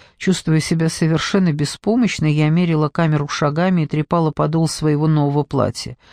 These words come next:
Все это было нелепо. Не знаю, почему мне было спокойнее в присутствии странного человека, которого я знала меньше дня,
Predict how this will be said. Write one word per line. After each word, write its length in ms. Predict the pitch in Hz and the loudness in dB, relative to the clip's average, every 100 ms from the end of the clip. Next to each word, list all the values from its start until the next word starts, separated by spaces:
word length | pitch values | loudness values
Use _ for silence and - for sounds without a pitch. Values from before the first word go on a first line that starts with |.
| - | -20
Все 160 | - 285 | -4 -2
это 160 | 262 | 0
было 200 | 254 262 | 2 2
нелепо. 680 | 262 254 220 135 95 - - - - - - - | 2 2 2 2 -2 -6 -14 -18 -20 -20 -8 0
Не 100 | 214 | 2
знаю, 400 | 226 240 190 143 | 4 4 2 0
почему 400 | 151 - 175 175 | -2 0 2 4
мне 200 | 165 165 | 2 2
было 200 | 165 160 | 2 0
спокойнее 640 | - 165 160 165 156 156 | 0 -2 0 2 2 0
в 40 | |
присутствии 580 | - 180 - 160 - 156 | 0 -2 0 -4 -2 -2
странного 500 | 165 - 170 156 151 | -2 0 2 2 0
человека, 600 | - 170 175 214 254 - | -2 -2 0 0 -2 -4
которого 380 | - 127 147 139 | -4 -2 0 0
я 180 | 147 151 | 0 2
знала 280 | 151 147 | 2 2
меньше 480 | 156 175 160 131 147 | 2 2 2 0 -2
дня, 420 | 143 160 196 247 | 0 2 2 0